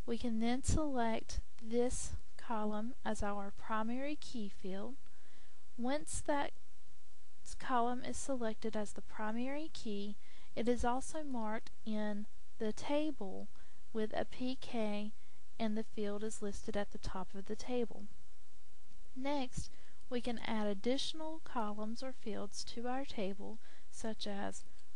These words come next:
first name and last name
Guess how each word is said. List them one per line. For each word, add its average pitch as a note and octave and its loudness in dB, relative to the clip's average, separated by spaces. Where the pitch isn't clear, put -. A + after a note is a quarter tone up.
first B3 0
name A#3+ 2
and G#3 0
last A3+ 2
name G3+ 0